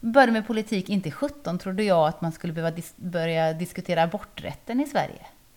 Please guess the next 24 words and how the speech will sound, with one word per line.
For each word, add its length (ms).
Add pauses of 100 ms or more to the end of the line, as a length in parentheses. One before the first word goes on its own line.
(260)
Alltså, 240
det 100
har 60
inte 160
funnits 240
på 80
kartan 720 (120)
för 60
mig 400 (920)
att, 380
eh, 340 (920)
att 160
den 160
överhuvudtaget 760
ska 140
ifrågasättas, 1300
liksom 320
en 260 (280)
vunnen 640
seger, 720
att 220
man 140
ska 160
gå 220